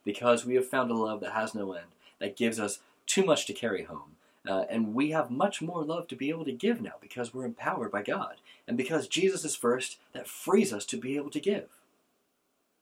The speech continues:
In our surrender, we depend on the Holy Spirit's power to work through us. We don't have to have it all together. Isn't that great news? Isn't that really good news? We don't have to have it all together. That just, I'm so happy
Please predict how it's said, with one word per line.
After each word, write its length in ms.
In 200
our 120
surrender, 580
we 120
depend 360
on 60
the 100
Holy 220
Spirit's 280
power 320
to 120
work 180
through 240
us. 260
We 80
don't 140
have 160
to 60
have 140
it 60
all 180
together. 260
Isn't 140
that 80
great 240
news? 320
Isn't 120
that 60
really 140
good 160
news? 260
We 60
don't 120
have 100
to 80
have 140
it 40
all 180
together. 200
That 100
just, 280
I'm 180
so 200
happy 320